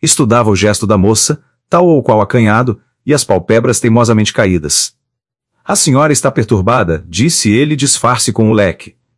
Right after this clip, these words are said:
Sofia não machinalmente entrou a abanar-se e levantou os olhos.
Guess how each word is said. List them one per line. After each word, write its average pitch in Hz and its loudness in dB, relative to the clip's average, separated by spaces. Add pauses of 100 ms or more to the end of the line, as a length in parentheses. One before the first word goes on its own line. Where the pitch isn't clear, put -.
(320)
Sofia 170 0
não 113 2
machinalmente 127 0
entrou 117 2
a 104 2
abanar-se 98 0
e - 2
levantou 113 0
os 98 0
olhos. 71 -8